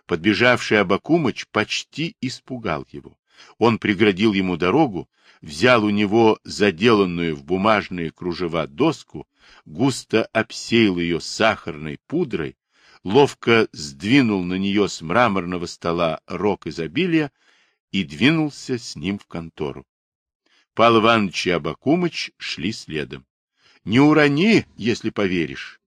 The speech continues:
В конторе Шевардина встретил Воскобойников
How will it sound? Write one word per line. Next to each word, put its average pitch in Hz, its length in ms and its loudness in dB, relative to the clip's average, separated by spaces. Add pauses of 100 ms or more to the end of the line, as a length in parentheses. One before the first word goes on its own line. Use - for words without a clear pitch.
(1000)
В - 120 -20
конторе 175 560 6
Шевардина 127 580 2
встретил 123 560 0
Воскобойников 160 1200 0